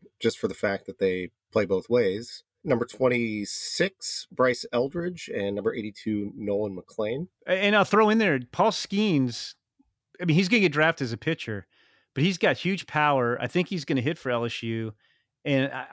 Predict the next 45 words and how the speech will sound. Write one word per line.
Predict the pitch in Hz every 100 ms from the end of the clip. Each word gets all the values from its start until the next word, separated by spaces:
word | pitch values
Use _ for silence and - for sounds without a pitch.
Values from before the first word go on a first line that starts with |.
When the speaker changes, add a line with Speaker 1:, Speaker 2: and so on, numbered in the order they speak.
| -
Speaker 2:
I | 147
think | 196 202
Paul | - 180
Skeens | - 175 165
would | 139
be | 131
a | 120
second | - 160 151 135
round | 123 113
pick | - 123 113 - _ _ _ _ _ _ _
as | 147 135
a |
position | 120 117 127 143 131
player. | - 117 113
He, | 151
I, | 156 175 -
he, | 156 180 160
I | 160
think | 220 -
he'd | 190 139
go | 202
even | 220 185
higher | 208 220
than | 160
that | 131 123 135 _ _ _
if | 147
he | 170 143
wasn't | 170 170 156
six | - 156
six, | - 160 -
two | -
thirty-five, | - 156 139 - 139 135 131 120 _ _ -
and |
you're | 127
probably | - 135 127
looking | 131 127
at | 117
a | 113
first | - 110 -
baseman. | 113 113 - 87 _ _ _
He's | - 175 180 151 120 - _ -
a | 143
ridiculously | 131 123 143 139 120 - 117
talented | - 117 110 -
player, | - 110 104 98